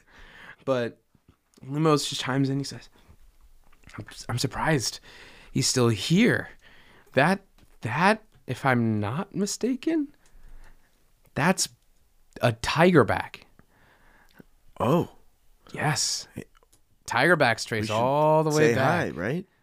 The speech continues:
Speaker 1: Well, you did say hi.
Speaker 2: Oh. Uh, well received.
Speaker 1: I mean, yeah, I mean, I, he,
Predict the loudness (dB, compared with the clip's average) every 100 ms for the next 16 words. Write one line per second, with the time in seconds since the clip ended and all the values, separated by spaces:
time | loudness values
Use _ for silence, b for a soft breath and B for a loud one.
0 | -10 -6 -4 -6 -6 -4 -4 -4 -14 -10
1 | -10 -10 -14 -20 -10 0 0 0 -4 _
2 | _ -2 -2 -2 _ _ b b b _
3 | _ -12 -8 -6 -6 -4 -2 -2 -4 -10
4 | b b b b b b b _ -4 -2
5 | 0 2 2 2 0 0 -2 _ _ 2
6 | 2 0 B B B -20 -20 -10 0 4
7 | 4 2